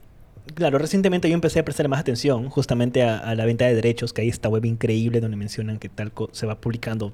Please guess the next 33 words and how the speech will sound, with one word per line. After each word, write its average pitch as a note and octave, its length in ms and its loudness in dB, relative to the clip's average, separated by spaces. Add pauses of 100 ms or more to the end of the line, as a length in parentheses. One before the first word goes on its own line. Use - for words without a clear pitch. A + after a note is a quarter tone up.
diariamente, A2+ 680 0
creo. A#2+ 260 2 (600)
Eh, C#3+ 320 4
em, C#3+ 260 -2 (240)
es D3 120 -2
increíble C#3+ 800 4 (240)
de C#3 160 -2
pronto C#3+ 340 2
ver, C3 400 6
eh, A2 680 -2
yo C3+ 120 2
sigo D3 200 4
muchos C3 260 -2
escritores, A#2 460 0
escritoras, A2 760 -2
em, G2+ 580 -6 (320)
asiáticos, - 720 -2 (380)
tanto A2 300 -4
en G#2 120 -6
Twitter A2+ 380 -2
como G#2 160 -12
en G#2+ 80 -8
Instagram, A2 500 -6
y, G#2+ 40 -6
y, G#2+ 240 -10 (560)
y D#3 100 -4
claro, C#3+ 440 2
el, C#3 160 -2
el D3+ 100 2
hecho E3 200 0
de B2 260 2
seguirlos D#3 320 0
desde, C3+ 220 0